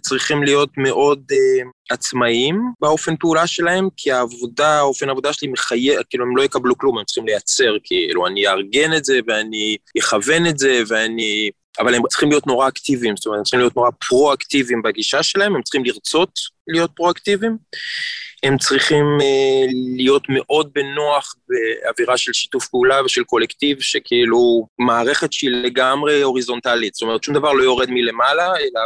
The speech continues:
כולם מונחים על אותו מישור, וכל המערכת כוחות ויחסים היא, היא, היא הוריזונטלית לחלוטין,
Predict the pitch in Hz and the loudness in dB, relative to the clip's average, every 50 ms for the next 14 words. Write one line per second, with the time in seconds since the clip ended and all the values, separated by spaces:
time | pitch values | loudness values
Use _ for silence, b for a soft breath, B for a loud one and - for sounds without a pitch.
0 | - - 135 127 131 135 139 143 143 131 123 - - 143 135 131 120 117 - - | -2 0 0 2 2 2 0 -2 -4 -4 -4 -4 -2 -2 -2 -2 -2 -8 -8 -4
1 | - 117 120 120 - - 135 135 127 117 - - 151 151 170 185 202 214 226 - | 0 0 2 2 2 2 2 2 2 0 0 0 2 4 4 4 2 0 -2 -8
2 | - - - 156 156 165 165 160 147 143 151 151 - 160 - _ _ 139 - - | -14 -4 0 0 2 2 2 2 2 2 0 -2 -4 -8 -10 _ _ -8 -8 -6
3 | - - 180 185 185 - - - 143 139 135 131 127 - - 131 - - - 185 | -2 0 0 0 0 -2 -8 -4 0 0 2 2 0 0 -2 -4 -4 -2 0 0
4 | 175 165 151 139 131 135 127 127 127 123 123 - 123 123 127 123 120 123 123 120 | 0 0 -2 -4 -4 -4 -4 -2 -2 -4 -4 -6 -6 -4 -2 0 2 2 2 2
5 | 127 117 127 127 123 135 131 139 139 - 135 - 127 120 120 - - 113 107 | 2 2 2 0 0 2 2 2 2 0 -2 0 0 0 0 0 -2 -6 -6